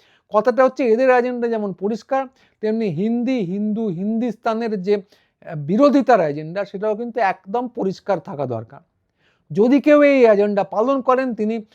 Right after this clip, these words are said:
উত্তরপ্রদেশের লোক হতে পারেন, বিহারের লোক হতে পারেন, দারবাঙার লোক হতে পারেন, রানীগঞ্জের লোক হতে পারেন, এমনকি খাস কলকাতার লোক হতে পারেন, বাংলা কথা বলতে পারেন।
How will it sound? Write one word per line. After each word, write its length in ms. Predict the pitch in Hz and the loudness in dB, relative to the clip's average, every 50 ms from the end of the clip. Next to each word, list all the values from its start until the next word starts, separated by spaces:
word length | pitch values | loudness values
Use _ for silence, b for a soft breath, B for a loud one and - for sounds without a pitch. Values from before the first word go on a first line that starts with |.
| _ _ _ - | _ _ _ -12
উত্তরপ্রদেশের 760 | 214 214 - - 254 233 220 - 240 226 240 208 208 220 226 | -12 -12 -8 -4 -4 -4 -4 -4 -4 -2 -2 -2 -2 -4 -2
লোক 220 | 220 214 208 - | -2 -4 -2 -4
হতে 160 | 214 - 208 | -4 -6 -6
পারেন, 320 | 190 214 220 220 220 214 180 | -4 -2 -2 -2 -2 -4 -4
বিহারের 440 | 170 220 240 240 247 254 254 247 | -2 0 2 4 4 6 6 4
লোক 280 | 247 240 233 226 220 240 | 4 2 0 0 0 0
হতে 160 | 214 220 233 | -4 -4 -4
পারেন, 300 | 208 220 233 226 226 214 | -2 -2 -2 -4 -2 0
দারবাঙার 480 | 190 202 226 247 254 269 262 262 262 247 | 2 4 4 4 4 4 2 2 2 0
লোক 220 | 247 247 233 220 | 2 0 0 0
হতে 140 | 233 214 226 | -2 -4 -4
পারেন, 300 | 208 220 214 214 214 196 | -4 -4 -4 -4 -4 -2
রানীগঞ্জের 600 | 190 220 240 277 294 285 285 277 269 254 254 240 | -2 -2 0 0 0 0 0 0 -2 -2 -4 -2
লোক 220 | 240 240 233 233 | 0 0 0 0
হতে 140 | 240 208 240 | -2 -4 0
পারেন, 200 | 214 247 247 240 | 2 2 2 2
এমনকি 260 | 247 247 240 220 262 | 0 -4 -4 -4 -6
খাস 280 | 226 - 220 240 226 - | -2 2 2 2 2 2
কলকাতার 440 | - 240 254 233 262 240 220 262 262 | 0 -2 0 2 0 2 2 2 2
লোক 180 | 262 247 247 | 2 2 0
হতে 140 | 240 220 247 | -2 -2 0
পারেন, 220 | 233 254 247 247 226 | 0 2 0 2 0
বাংলা 340 | 202 214 220 226 226 226 220 | 0 0 0 0 0 0 0
কথা 180 | 226 202 220 208 | -2 -2 -2 -2
বলতে 280 | 190 180 165 147 151 | -2 -4 -6 -6 -10
পারেন। 200 | 131 123 131 156 | -14 -16 -18 -20